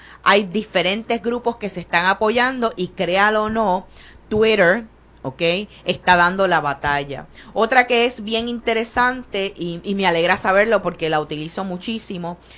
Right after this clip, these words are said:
es Dropbox. De cuatro posibles estrellas, Dropbox tiene tres y en la u-, en el único campo que falla es en pelear por la privacidad de los usuarios en un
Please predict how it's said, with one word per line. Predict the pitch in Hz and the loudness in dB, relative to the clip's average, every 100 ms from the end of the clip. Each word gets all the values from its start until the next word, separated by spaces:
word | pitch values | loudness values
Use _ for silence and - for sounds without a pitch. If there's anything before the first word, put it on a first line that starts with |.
| - 262 | -6 0
es | 302 185 | 0 2
Dropbox. | 180 160 - 151 139 - - - - | 2 0 -2 -6 -6 -10 -20 -18 -4
De | 196 | -4
cuatro | 190 226 254 294 285 | 4 6 6 2 -2
posibles | 277 269 277 269 277 | -4 -4 -4 -2 -2
estrellas, | 277 - 294 285 254 208 220 - | -2 -2 0 0 2 0 -2 -10
Dropbox | 160 185 180 220 220 | 0 0 2 -2 -4
tiene | - 233 247 | -6 -2 -2
tres | 247 160 175 - - - - | -2 0 -2 -4 -20 -18 -2
y | 277 311 | 0 2
en | 220 208 | 2 4
la | 190 | 2
u-, | 190 202 | 2 -2
en | 202 | -2
el | 190 | -2
único | 196 247 254 240 | -2 0 -2 4
campo | 233 226 240 | 4 4 -4
que | 226 | -4
falla | - 240 226 214 196 | -2 2 4 4 0
es | - 220 | 0 -4
en | 226 208 | -6 -2
pelear | 180 170 170 | 2 2 2
por | 208 | 0
la | 190 | -2
privacidad | 180 165 160 175 151 156 - - - - | 0 -2 -2 -4 -2 -2 -4 -20 -14 -2
de | 180 | 0
los | 180 180 | 0 -4
usuarios | 156 - 175 170 175 180 - - | -14 -2 4 4 4 0 -4 -8
en | 170 170 - | -6 -8 -6
un | 170 165 175 | -6 -4 -6